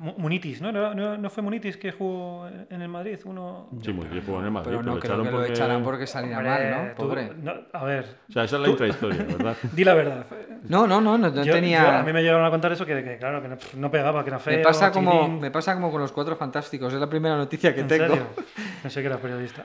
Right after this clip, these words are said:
Speaker 3: <laughs> Eh,
Speaker 2: Munitis.
Speaker 3: no, no, mal, mal hecho, mal hecho, mal hecho.
Speaker 2: Pues,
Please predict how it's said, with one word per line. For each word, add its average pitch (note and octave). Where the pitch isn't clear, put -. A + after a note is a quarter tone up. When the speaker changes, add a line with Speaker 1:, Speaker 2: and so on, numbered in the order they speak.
Speaker 3:
<laughs> -
Eh, C#3+
Speaker 2:
Munitis. D#3
Speaker 3:
no, C#3
no, C3
mal, C#3
mal B2+
hecho, -
mal B2+
hecho, A#2
mal A#2
hecho. A2
Speaker 2:
Pues, G2